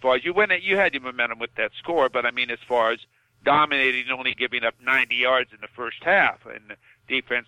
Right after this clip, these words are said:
not allowing any type of scores. On as far as the third down calls and plays and so on and going after the quarterback more, if you saw they were doing the things that, uh, everybody's gonna be doing more and more and more,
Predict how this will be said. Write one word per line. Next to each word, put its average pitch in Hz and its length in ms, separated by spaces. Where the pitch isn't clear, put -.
not 117 180
allowing 117 400
any 123 260
type 113 200
of - 160
scores. 180 420
On 160 280
as 151 100
far 175 280
as 160 120
the 139 240
third 185 260
down 156 300
calls 165 540
and 123 180
plays 156 520
and 120 120
so 147 200
on 147 300
and 127 140
going 147 240
after 143 340
the 120 100
quarterback 143 680
more, 139 400
if 160 100
you 170 100
saw 220 200
they 170 140
were 147 100
doing 156 300
the 143 80
things 143 360
that, 120 140
uh, 113 220
everybody's 147 540
gonna 131 180
be 113 240
doing 135 340
more 143 400
and 127 120
more 127 320
and 131 120
more, 110 420